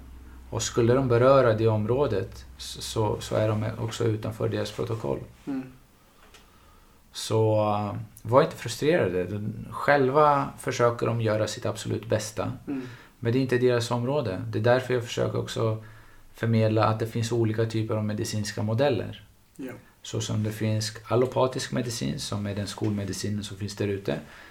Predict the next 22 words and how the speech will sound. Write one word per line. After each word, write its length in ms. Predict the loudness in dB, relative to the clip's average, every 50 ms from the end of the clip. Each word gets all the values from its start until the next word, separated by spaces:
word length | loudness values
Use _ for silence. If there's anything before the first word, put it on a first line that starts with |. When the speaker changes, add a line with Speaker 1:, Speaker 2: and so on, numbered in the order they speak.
| -16
Speaker 1:
Så 140 | -10 -8 -6
finns 160 | -4 -2 -2
kinesisk 400 | -2 0 0 2 0 0 -2 -2
medicin, 500 | -2 -2 -2 -2 -2 -2 0 0 0 0
det 100 | 0 -2
finns 240 | -4 -4 -4 -6 -4
homeopatisk, 800 | -2 -2 0 0 0 0 0 2 2 2 2 0 -2 -4 -4 -6 -8
det 100 | -8 -6
finns 240 | -6 -6 -8 -6
naturopatisk, 840 | -4 -4 -2 0 0 0 0 0 0 0 0 0 0 -2 -4 -6 -6
det 80 | -8 -8
finns 240 | -6 -8 -6 -2 0
ayurvedisk. 840 | 2 4 4 4 4 6 6 6 6 6 4 2 2 0 -2 -10 -14 -18 -20 -20 -20 -20 -20 -20 -20 -20 -20 -18 -12 -8
Och 180 | -6 -4 0 2
en 200 | 2 2 4 2
medicinsk 540 | 2 2 0 0 -2 0 0 -2 -2 -2 -2
modell 380 | -2 2 4 4 4 4 4
är 160 | 2 2 0 0
bland 280 | 2 2 2 2 2
många 200 | 2 0 0 -2
mo-, 220 | -2 -4 -4 -4 -2
modeller. 520 | -2 0 0 0 0 -2 -4 -4 -6 -12